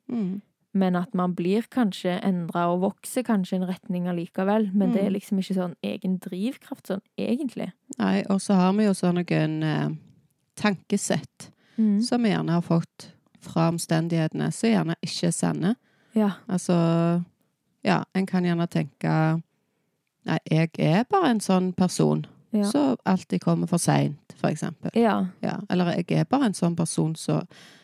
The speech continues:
Speaker 1: jeg, jeg, jeg bare må spise sjokolade, jeg." Altså, det
Speaker 2: Ja.
Speaker 1: Ja, så ma-,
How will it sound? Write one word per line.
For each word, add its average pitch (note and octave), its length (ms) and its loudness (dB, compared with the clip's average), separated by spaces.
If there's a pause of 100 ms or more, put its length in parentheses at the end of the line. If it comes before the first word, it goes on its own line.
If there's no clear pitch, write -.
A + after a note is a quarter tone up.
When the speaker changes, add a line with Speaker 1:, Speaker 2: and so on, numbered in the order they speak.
(140)
Speaker 1:
jeg, G3+ 180 4
jeg, - 340 -4
jeg - 160 -2
bare - 160 -2
må - 360 -4
spise - 360 -4
sjokolade, - 440 -2
jeg." - 320 -4
Altså, D#3 320 -4
det E3 400 0 (320)
Speaker 2:
Ja. G#3 220 4 (360)
Speaker 1:
Ja, - 160 0 (220)
så - 260 -6
ma-, A3+ 180 4